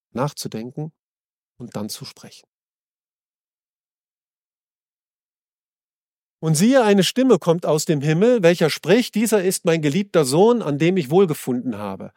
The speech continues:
Wenn ich jetzt wissen möchte, wie funktioniert das denn mit der Gesch-, Liebe, die geschehen soll, dann habe ich mir die Gedanken gemacht, wie geht denn Gott persönlich mit seinem Sohn Jesus Christus um?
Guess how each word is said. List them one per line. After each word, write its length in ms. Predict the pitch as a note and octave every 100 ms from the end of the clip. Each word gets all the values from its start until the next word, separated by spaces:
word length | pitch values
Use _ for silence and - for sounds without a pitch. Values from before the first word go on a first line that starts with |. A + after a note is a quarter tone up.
| _ _ _ _ -
Wenn 300 | C#3+ B3+ C4+
ich 220 | C#4+ -
jetzt 240 | B3 - -
wissen 560 | C#3+ C3+ G3 - B2 G#2
möchte, 420 | G#2 - A2 G#2
wie 120 | C3 D3
funktioniert 760 | - A3+ G3 - G3+ A#3 D#4 -
das 220 | D#3 -
denn 180 | D3+ C3+
mit 220 | C3+ -
der 140 | A#2
Gesch-, 200 | A2+ A2
Liebe, 400 | C3 D3+ D3+ B2
die 140 | G#2 A#2
geschehen 480 | B2 - B2+ G#2+
soll, 280 | G2 G2 F2+ - _ _ _ _ -
dann 120 | C#3+
habe 120 | A#3
ich 80 | C4
mir 140 | A3 E3+
die 100 | D3+
Gedanken 300 | A#2 C#3 F#3
gemacht, 260 | F#3+ F#3
wie 120 | D3+ C#3
geht 260 | G3 -
denn 260 | D3+ C#3 A2+
Gott 200 | G3+ - -
persönlich 680 | D#3 B2 B2+ A3+ B3+ A#3+
mit 140 | F3+ D3
seinem 280 | D3 D3 C3
Sohn 360 | C#3 F3+ G#3+
Jesus 400 | C#3+ D#3 E3+ D3+
Christus 460 | - C4 - A2 -
um? 280 | A#2 G#2